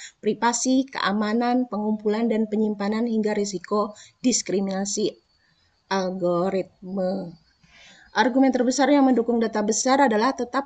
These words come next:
dapat memberikan perewa-, perawatan kesehatan yang mutakhir dengan data medis, waktu nyata memastikan perawatan yang dipersonalisasi. Pendukung pembelajaran mesin menunjukkan bahwa organisasi perawatan kesehatan dapat menggunakan catatan medis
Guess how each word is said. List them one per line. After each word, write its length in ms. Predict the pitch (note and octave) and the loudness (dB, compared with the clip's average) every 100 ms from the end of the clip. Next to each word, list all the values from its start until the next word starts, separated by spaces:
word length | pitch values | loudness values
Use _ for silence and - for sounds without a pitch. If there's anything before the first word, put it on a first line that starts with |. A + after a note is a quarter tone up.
| G#3 | -2
dapat 320 | G#3 G#3 C4 | -2 -2 -4
memberikan 640 | A#3 G#3+ G3+ G#3+ A#3+ B3+ | -2 -2 -2 -2 0 -2
perewa-, 480 | G#3+ G#3+ G#3+ G#3+ - | 0 -2 0 -2 -6
perawatan 560 | A3+ A#3 G#3+ G#3 B3 C4 | -4 0 2 0 0 -2
kesehatan 480 | A3 F#3+ F#3+ G#3+ G#3+ | -2 -4 -2 -2 -2
yang 80 | |
mutakhir 640 | G#3+ G3+ F#3 G#3 A3 B3 F#4 - - - | -2 -2 -4 0 2 2 0 -8 -20 -4
dengan 320 | A3+ B3 A3+ | 2 4 4
data 320 | A#3 G#3+ G#3+ | 2 2 0
medis, 560 | A#3 G#3+ F#3+ C#4 - - _ _ | 0 0 0 -2 -2 -10 _ _
waktu 560 | - G3+ A#3+ - C4 B3+ | -2 0 0 -4 0 2
nyata 400 | A#3+ A3+ A3+ C#4 | 4 0 0 0
memastikan 640 | C4+ A#3 A#3 - A3+ B3+ | 2 0 -4 -6 -4 -2
perawatan 560 | A#3 A3 G#3+ G#3+ G#3+ A#3+ | -2 -2 0 -2 -2 0
yang 240 | A3+ G#3+ | 0 0
dipersonalisasi. 1300 | G#3 G3+ G3+ F#3+ G3 F#3+ G3 E3 F3 - A#3 C#4 D4 - - - _ _ - | -2 -4 -8 -6 -4 -4 -4 -4 -4 -4 0 2 0 -4 -20 -20 _ _ 2
Pendukung 560 | C4 B3+ A3+ D#4 D#4 | 4 6 6 6 6
pembelajaran 560 | D4+ B3 A#3+ A3+ A#3 A#3 | 6 6 4 4 2 2
mesin 260 | A#3 C#4+ C#4+ | 2 4 6
menunjukkan 480 | C4 A3+ A#3+ A#3+ A3+ | 6 4 2 2 2
bahwa 320 | G#3 G#3 A#3 - | 2 2 0 -2
organisasi 720 | F#3+ G3+ G#3 G#3+ A3 G#3+ - | -4 -2 -2 -2 -4 -6 -6
perawatan 400 | A3+ A3+ G#3+ G#3+ | -4 -4 -4 -6
kesehatan 420 | G#3+ G3+ F#3 C4 | -8 -6 -2 0
dapat 220 | B3 A3+ A3+ | 0 -2 -6
menggunakan 480 | A3 G#3 G#3 G#3+ | -4 -2 -2 -4
catatan 480 | A#3+ A#3 G3 G3 G3+ | -6 -6 -6 -4 -2
medis 400 | G3+ G3 G3 G3+ | 0 0 0 -2